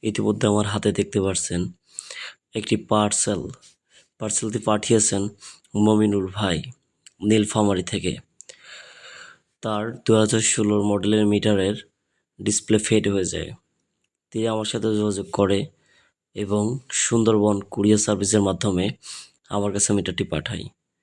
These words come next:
এখন আমরা প্যাকেটটি খুলব। ভাই অনেক সুন্দরভাবে মিটারটি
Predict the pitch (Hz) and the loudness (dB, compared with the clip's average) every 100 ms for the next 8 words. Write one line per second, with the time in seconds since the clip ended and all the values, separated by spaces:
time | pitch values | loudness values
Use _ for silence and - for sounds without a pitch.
0 | _ _ _ _ _ _ _ _ _ _ | _ _ _ _ _ _ _ _ _ _
1 | _ 113 107 110 107 127 - - _ _ | _ -10 -2 2 2 0 -8 -20 _ _
2 | _ _ 107 104 110 110 110 107 110 - | _ _ -2 2 0 0 -2 -2 -4 -8
3 | - 104 92 80 - - _ _ _ _ | -4 0 0 0 -8 -12 _ _ _ _
4 | _ _ _ _ - - 95 107 110 107 | _ _ _ _ -14 -8 -2 0 0 0
5 | 107 107 - - 107 104 98 101 87 98 | 2 2 0 0 2 4 2 0 0 -2
6 | 123 - _ _ _ _ - 101 104 90 | -2 -8 _ _ _ _ -10 -6 -6 0
7 | 107 107 104 | 4 6 4